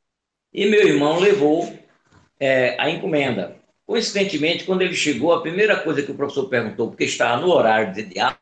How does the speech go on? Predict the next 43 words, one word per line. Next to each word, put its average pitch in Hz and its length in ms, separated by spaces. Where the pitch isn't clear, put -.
aula, 143 260
de 95 100
treino, 139 340
perguntou 160 380
para 160 180
ele, 139 200
quando 131 180
ele 131 120
citou 135 440
o 123 40
nome 123 220
do, 107 300
do - 80
Jorge, 101 480
Jorge, 127 320
ele 135 100
perguntou: 131 440
"E 170 60
você 202 320
não 180 180
trouxe 180 300
o - 60
kimono?" 135 600
Ele 170 200
disse: 143 480
"Professor, 190 520
é 147 60
porque - 160
eu 160 40
estou 180 260
passando, 165 520
eu 131 60
estou 143 200
via-, 147 200
eu 147 80
estou 135 240
viajando 143 360
para 151 100
visitar 143 240
minha 151 180
família 135 500
em 127 100
Fortaleza." 123 800